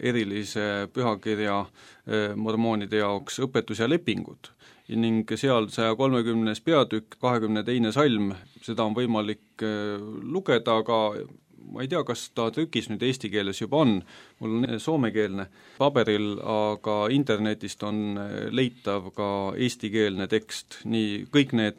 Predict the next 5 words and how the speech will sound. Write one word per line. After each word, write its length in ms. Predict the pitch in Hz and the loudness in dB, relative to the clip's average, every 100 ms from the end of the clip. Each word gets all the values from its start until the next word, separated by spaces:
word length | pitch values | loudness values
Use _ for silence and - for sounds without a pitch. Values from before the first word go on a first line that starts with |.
| _ 107 | _ -2
eh, 260 | 101 101 92 - _ _ _ - 92 90 87 90 | 0 -2 -6 -16 _ _ _ -16 -12 -10 -10 -10
mormoni, 640 | 95 113 110 107 98 98 95 | -2 -2 0 0 -2 -2 -4
eh, 320 | 85 98 98 | -6 -8 -4
pühakirjad. 600 | - 113 95 95 82 - - _ _ - - - - - | 0 0 0 -2 -4 -8 -20 _ _ -20 -20 -20 -20 0
Ning, 240 | 127 131 | 6 8